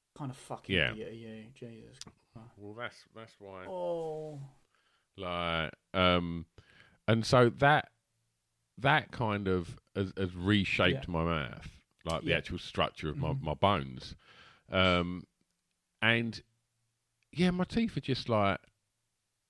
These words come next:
Speaker 2: I don't know, I rarely smile with my, uh, my,
Speaker 1: Mm.
Speaker 2: yeah,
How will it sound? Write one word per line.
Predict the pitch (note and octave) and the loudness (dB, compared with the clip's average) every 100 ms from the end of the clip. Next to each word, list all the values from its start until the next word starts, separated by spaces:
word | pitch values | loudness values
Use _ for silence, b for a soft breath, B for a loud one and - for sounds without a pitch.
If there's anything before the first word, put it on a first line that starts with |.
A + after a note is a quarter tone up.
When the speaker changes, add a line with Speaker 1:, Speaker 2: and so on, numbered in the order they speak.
| _ | _
Speaker 2:
I | A2 | -6
don't | C3+ | -4
know, | D#3 G2 | -4 -4
I | G2+ | -4
rarely | A#2 C3+ B2+ | -2 -2 0
smile | G#2+ - A2+ G2+ | -2 -2 2 4
with | F#2+ F#2 | 4 0
my, | F#2+ F2+ F2+ F2 | -2 -2 -2 0
uh, | E2 E2 - _ _ | -2 -2 -6 _ _
my, | D#2 E2 D#2+ C#2+ _ _ _ D#3 | -10 -8 -8 -10 _ _ _ -8
Speaker 1:
Mm. | C#3 C3 | -8 -8
Speaker 2:
yeah, | E2 F2 - E2 | -8 -8 -6 -8